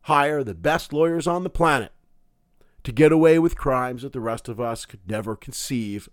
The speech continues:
of committing, let alone getting away with. It's important to note that among this sexual predator's criminals, uh, lawyers, same thing, among his lawyers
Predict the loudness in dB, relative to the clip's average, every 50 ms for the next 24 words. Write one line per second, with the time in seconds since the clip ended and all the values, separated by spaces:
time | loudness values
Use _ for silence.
0 | _ _ _ -6 -6 -6 -6 -6 2 8 10 10 10 8 0 -4 -16 -14 -8 -6
1 | -4 -4 -4 -6 -6 -6 -8 -8 -8 -8 -6 -6 -6 -4 -2 0 0 0 0 -2
2 | -8 -12 _ _ _ _ _ _ _ _ _ _ _ _ _ _ _ _ _ _
3 | _ -20 -20 -20 -20 -20 -20 -20 _ -16 -14 -2 4 8 8 8 8 6 -2 2
4 | 8 10 10 10 8 6 0 -4 -4 -2 -2 2 4 4 6 6 4 2 0 -6
5 | -10 -14 _ _ _ _ _ _ _ _ _ _ _ 4 8 8 8 8 8 2
6 | 4 2 2 2 0 0 0 0 0 0 0 0 0 0 0 -2 -4 -4 -4 -6
7 | -2 0 0 0 2 -2 -2 -6 -8 -16 -20 -20 _ _ 6 6 6 6 6 4
8 | 6 8 10 10 10 8 4 0 -4 -10 -8 -4 -2 -2 0 0 -4 -6 -6 -12
9 | _ _ _ _ _ -20 _ _ _ _ 2 6 6 6 6 6 4 2 2 4
10 | 4 6 6 6 4 0 -4 -10 -18